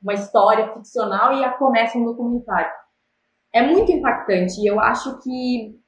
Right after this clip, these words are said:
em alguns momentos, eu acredito que, que tenha um, é, eu acho a Laís Bodansky, apesar dela saber trabalhar com a violência muito bem no bicho, eu acho que ela tem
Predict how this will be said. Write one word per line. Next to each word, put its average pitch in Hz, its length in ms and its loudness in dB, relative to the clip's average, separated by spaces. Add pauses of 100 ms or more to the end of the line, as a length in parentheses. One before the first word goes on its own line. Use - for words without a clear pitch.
(200)
em 226 100 2
alguns 254 300 2
momentos, 285 640 -2 (520)
eu 247 180 4
acredito 269 640 -2
que, 269 500 -4 (760)
que 269 80 -8 (100)
tenha 247 480 2
um, 247 500 -2 (420)
é, - 180 -6 (460)
eu 269 180 6
acho - 340 4
a 208 80 0
Laís 208 280 0
Bodansky, 220 540 2
apesar 196 460 2
dela 226 240 2
saber 202 380 0
trabalhar 247 420 2
com 240 60 2
a 214 80 -2
violência 202 400 -2
muito 285 300 0
bem 208 220 0
no 180 120 -4
bicho, 226 300 -6
eu 208 100 0
acho - 260 0
que 254 60 -10
ela 226 140 0 (100)
tem 240 360 0